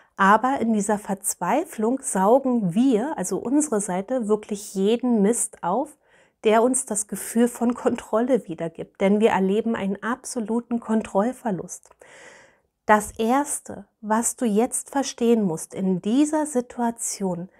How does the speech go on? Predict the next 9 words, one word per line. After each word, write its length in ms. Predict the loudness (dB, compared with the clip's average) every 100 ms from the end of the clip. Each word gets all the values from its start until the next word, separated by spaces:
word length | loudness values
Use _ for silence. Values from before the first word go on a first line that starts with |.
| _ _ _ 0
deine 440 | 4 4 4 2
allergrößte 920 | 0 2 0 2 2 2 0 -4 0
Angst, 560 | 0 0 -4 -10 -14 -20 _ _ _
die 120 | 2
du 160 | 4 4
haben 340 | 4 2 2
kannst 460 | -2 0 0 0 -4
als 280 | -8 -8 -2
Mensch, 440 | 0 0 -2 -8